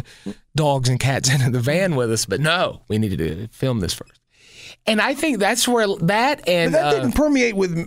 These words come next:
Speaker 2: with me, obviously, so I don't know if that permeated enough to make all that change.
Speaker 1: It, it,
Speaker 2: I
Speaker 1: it
Speaker 2: forgot that existed till you just reminded me.
Speaker 1: Well, you didn't watch Christmas commercials.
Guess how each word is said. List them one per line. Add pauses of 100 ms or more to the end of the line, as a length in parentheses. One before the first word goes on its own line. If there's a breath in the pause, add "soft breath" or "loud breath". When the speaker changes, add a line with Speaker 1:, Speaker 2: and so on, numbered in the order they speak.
Speaker 2:
with
me,
obviously,
so
I
don't
know
if
that
permeated
enough
to
make
all
that
change.
Speaker 1:
It,
it,
Speaker 2:
I
Speaker 1:
it
Speaker 2:
forgot
that
existed
till
you
just
reminded
me. (160)
Speaker 1:
Well,
you
didn't
watch
Christmas
commercials.